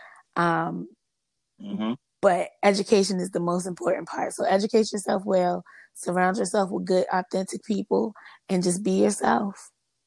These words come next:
Speaker 1: Whoever that is, you know, once you figure that out, don't be afraid of it.
Speaker 2: I think that is very important. That can go into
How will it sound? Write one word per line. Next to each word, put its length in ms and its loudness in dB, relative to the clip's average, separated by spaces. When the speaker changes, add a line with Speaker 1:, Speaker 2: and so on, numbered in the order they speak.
Speaker 1:
Whoever 440 6
that 240 2
is, 420 -2
you 160 -6
know, 220 -2
once 240 -4
you 60 -6
figure 280 0
that 160 4
out, 300 0
don't 200 -6
be 120 -4
afraid 440 -4
of 180 -6
it. 100 -8
Speaker 2:
I 60 -16
think 200 -14
that 140 -10
is 260 -14
very 380 -10
important. 680 -12
That 180 -8
can 140 -14
go 240 -8
into 400 -12